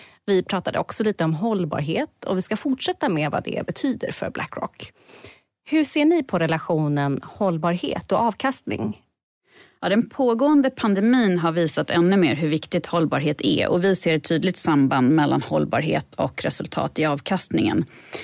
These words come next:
Speaker 2: Vår hållbarhetsrapport från tjugotjugo visar bland annat att under det första kvartalet tjugotjugo, när marknaderna var extremt volatila, så presterade hållbara tillgångar bättre än sina icke hållbara motsvarigheter.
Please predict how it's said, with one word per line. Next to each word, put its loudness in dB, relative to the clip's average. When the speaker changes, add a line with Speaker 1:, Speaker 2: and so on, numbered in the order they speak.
Speaker 2:
Vår 2
hållbarhetsrapport 0
från 2
tjugotjugo 0
visar 2
bland 0
annat 4
att -2
under 2
det 0
första -4
kvartalet 0
tjugotjugo, -2
när 4
marknaderna 2
var 0
extremt -2
volatila, 0
så -2
presterade -2
hållbara 0
tillgångar -2
bättre -6
än 0
sina 0
icke -6
hållbara -2
motsvarigheter. -4